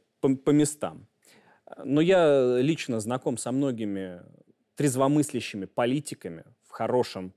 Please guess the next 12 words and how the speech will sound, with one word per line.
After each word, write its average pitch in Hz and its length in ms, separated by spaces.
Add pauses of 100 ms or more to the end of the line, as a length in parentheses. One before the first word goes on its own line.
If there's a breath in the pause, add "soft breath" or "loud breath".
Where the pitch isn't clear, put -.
смысле 107 460
этого 95 240
слова 131 580 (220)
и 135 80
в 143 60
Германии, 120 680 (460)
и 117 80
во 123 120
Франции, 117 720 (280)
и 110 100
не 127 120
только. - 440